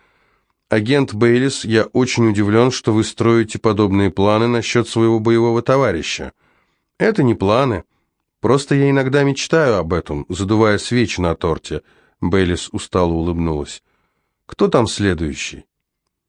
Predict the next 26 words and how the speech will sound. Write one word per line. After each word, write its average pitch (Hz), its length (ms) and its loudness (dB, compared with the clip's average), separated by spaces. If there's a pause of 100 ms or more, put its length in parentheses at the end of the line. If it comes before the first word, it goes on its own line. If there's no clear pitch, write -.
(140)
"Ты 104 100 -2
нашла 113 340 2
номер 156 300 4
Зальцмана?" 95 680 -2 (840)
Бейлис 101 460 0
нашла 104 360 2
в - 80 -4
сумке 104 360 0
листок 92 360 -2
бумаги 107 440 0
и 101 60 2
протянула 104 540 0
Купу. - 400 -4
Он 117 180 2
набрал 113 360 0
номер. 85 380 -4 (720)
Трубку 143 380 0
сняли, 160 460 2
но 98 180 0
ничего 107 320 0
не 123 120 2
сказали. 98 640 0 (560)
"Зальцман, 123 600 0
привет, 131 400 0
это 110 140 -4
Куп, 131 320 -2